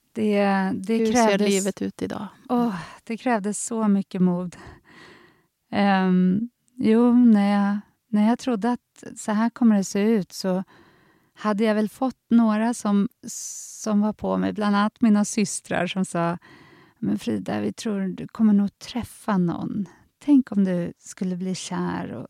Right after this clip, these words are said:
Speaker 1: träffa någon man." Och, och... jag tror att de gärna, det hade ju gått några år då. Det hade gått fem, fem år eller någonting.
Speaker 2: Okej.
Speaker 1: Så, ehm, de såg nog gärna att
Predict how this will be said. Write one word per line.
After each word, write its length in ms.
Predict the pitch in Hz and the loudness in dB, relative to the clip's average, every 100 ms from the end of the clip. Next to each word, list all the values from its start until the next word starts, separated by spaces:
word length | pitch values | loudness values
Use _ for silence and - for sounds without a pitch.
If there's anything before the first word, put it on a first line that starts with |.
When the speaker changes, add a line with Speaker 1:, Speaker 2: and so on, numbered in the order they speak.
| - _ - | -20 _ -6
Speaker 1:
träffa 400 | 247 - - 214 | -6 -6 -2 2
någon 320 | 196 185 180 | 4 4 4
man." 440 | 175 175 - - | 2 -2 -2 -4
Och, 360 | - 175 - - | -6 -6 -10 -10
och... 360 | 214 190 180 185 - - - _ _ _ _ _ _ _ _ _ | -6 -4 -4 -8 -16 -20 -20 _ _ _ _ _ _ _ _ _
jag 140 | 247 262 | -2 2
tror 120 | 311 | 2
att 80 | - | 4
de 220 | 185 185 | 4 4
gärna, 760 | 180 202 180 175 180 180 208 - _ _ - 180 - - - - _ _ _ | 2 0 0 0 0 -2 -6 -10 _ _ -16 -16 -18 -20 -20 -20 _ _ _
det 100 | 226 | 2
hade 200 | 240 233 | 4 6
ju 180 | 208 185 | 4 2
gått 360 | 254 254 _ | -2 -6 _
några 180 | 180 180 | -6 -4
år 160 | - - | -6 -10
då. 140 | 208 180 - | -10 -12 -12
Det 100 | 214 | -6
hade 200 | 202 202 | -2 -2
gått 280 | 190 196 - | -2 -6 -8
fem, 500 | - 190 185 180 185 - _ | -8 -2 0 0 -2 -8 _
fem 300 | _ 185 185 | _ -2 0
år 120 | 208 208 | 0 0
eller 100 | 196 | -2
någonting. 480 | 180 180 - 180 190 _ _ | -4 -6 -6 -6 -6 _ _
Speaker 2:
Okej. 340 | 214 202 - - _ _ _ | -14 -14 -16 -20 _ _ _
Speaker 1:
Så, 160 | - 208 196 196 190 190 - | -4 0 2 2 0 -2 -4
ehm, 680 | - 208 190 190 185 185 175 156 - _ _ _ _ _ _ _ _ _ _ | -4 -2 0 0 0 0 0 -4 -14 _ _ _ _ _ _ _ _ _ _
de 200 | - 214 | -2 0
såg 420 | - 285 294 269 | 0 2 2 4
nog 160 | 190 196 | 4 4
gärna 400 | 196 190 180 185 | 4 2 2 0
att 260 | 196 - | -4 -10